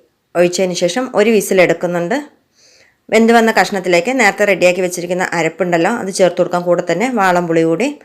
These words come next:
ഇനി ഇതിലേക്ക് വെണ്ടയ്ക്ക കൂടി ചേർത്ത് കൊടുക്കുന്നുണ്ട് ഞാൻ, ഒരല്പം മല്ലിയില കൂടി. ഇനി താളിപ്പ് റെഡിയാക്കിയിട്ട് നമുക്കിതിലേക്ക് ഒഴിച്ചു കൊടുക്കാം. ഇത്രയേ ഉള്ളൂ, നമ്മുടെ വറുത്തരച്ച സാമ്പാർ റെഡി ആയിട്ടുണ്ട്. ഒരു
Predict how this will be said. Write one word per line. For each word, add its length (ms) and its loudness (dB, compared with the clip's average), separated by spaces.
ഇനി 140 2
ഇതിലേക്ക് 380 4
വെണ്ടയ്ക്ക 400 0
കൂടി 200 0
ചേർത്ത് 260 0
കൊടുക്കുന്നുണ്ട് 440 -2
ഞാൻ, 120 0
ഒരല്പം 400 0
മല്ലിയില 460 2
കൂടി. 200 0
ഇനി 160 2
താളിപ്പ് 340 2
റെഡിയാക്കിയിട്ട് 640 0
നമുക്കിതിലേക്ക് 640 -2
ഒഴിച്ചു 220 -2
കൊടുക്കാം. 300 0
ഇത്രയേ 260 0
ഉള്ളൂ, 160 0
നമ്മുടെ 260 0
വറുത്തരച്ച 480 -2
സാമ്പാർ 300 -2
റെഡി 160 0
ആയിട്ടുണ്ട്. 340 -2
ഒരു 100 -12